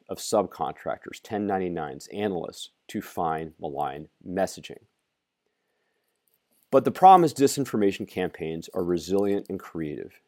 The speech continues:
They change platforms, they can use images as text, for example, and we find time, time and again that these tens of thousands of subcontractors, that they are not specially trained to look for disinformation.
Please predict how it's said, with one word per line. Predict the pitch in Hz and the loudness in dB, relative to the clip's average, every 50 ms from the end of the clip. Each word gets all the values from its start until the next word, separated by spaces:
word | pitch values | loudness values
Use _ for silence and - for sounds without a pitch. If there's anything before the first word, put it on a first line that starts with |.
| _ | _
They | - 85 | -12 -12
change | 78 - - 90 85 78 - _ | -12 -8 -6 -6 -6 -8 -10 _
platforms, | - 107 104 104 92 - - 107 104 98 95 98 98 95 - - _ _ _ _ _ _ _ | 4 6 6 6 4 0 -2 -2 -2 -2 -2 -4 -8 -10 -14 -14 _ _ _ _ _ _ _
they | 85 | -12
can | 80 - 92 85 | -12 -10 -8 -8
use | 78 78 78 73 - - | -6 -6 -8 -8 -8 -6
images | 98 101 101 90 82 87 78 80 | -4 -2 -2 -4 -4 -8 -10 -10
as | 80 - - | -12 -12 -12
text, | - - 120 107 - - | -2 -2 -2 -2 -2 -8
for | - 107 101 | -4 -2 -2
example, | 98 90 85 98 95 92 87 - 92 90 87 87 - _ - _ _ _ _ _ _ | -2 -2 -4 -4 -4 -4 -4 -2 0 0 0 -2 -6 _ -20 _ _ _ _ _ _
and | - 92 | -8 -6
we | 95 98 | -6 -6
find | 92 - - 101 95 95 95 92 | -6 -2 0 0 0 0 0 -4
time, | - - 92 92 87 87 92 - _ | -4 0 2 2 2 0 -2 -14 _
time | - - - 113 104 104 104 101 | -16 0 2 2 2 2 0 -2
and | 98 - - | -4 -4 -4
again | 95 90 80 92 104 90 82 71 71 73 82 - _ _ _ _ _ - | -4 -4 0 0 0 0 0 -4 -8 -10 -14 -16 _ _ _ _ _ -14
that | - - | -12 -10
these | 90 85 - - | -10 -12 -12 -12
tens | - - - 113 104 104 110 95 | -12 -6 -4 -2 -2 -2 -2 -2
of | 107 104 | -4 -2
thousands | - 110 92 90 90 85 - 82 76 78 | 2 6 6 6 6 4 -2 -10 -10 -10
of | 78 | -10
subcontractors, | - - 113 110 104 - - 82 78 76 - - - 71 76 - - - 78 - - - - _ _ _ _ _ _ _ _ _ _ _ _ _ _ _ _ - | -4 0 0 0 0 -2 -8 -6 -6 -6 -8 -8 -8 -8 -8 -10 -12 -14 -14 -14 -14 -16 -18 _ _ _ _ _ _ _ _ _ _ _ _ _ _ _ _ -18
that | - 85 - 95 90 90 87 85 - - - - _ _ _ _ _ _ _ | -2 2 4 4 6 6 4 2 0 -6 -16 -16 _ _ _ _ _ _ _
they | 104 82 92 104 98 98 95 98 | -14 -2 2 4 6 6 4 4
are | - 90 95 | 2 0 0
not | 92 95 95 95 - | 0 0 -2 -2 -2
specially | - - - 113 104 - - 113 | -4 2 4 4 4 4 -2 -4
trained | 104 - - 104 90 90 92 90 | -6 -4 -4 -2 -2 -2 -2 -4
to | - - | -2 0
look | 92 95 95 - | 0 0 0 0
for | - 95 | -4 -4
disinformation. | 76 85 82 - - 87 - - 76 71 65 - - - 82 87 | -2 -2 -4 -4 -6 -12 -10 -8 -10 -8 -8 -10 -10 -10 -10 -12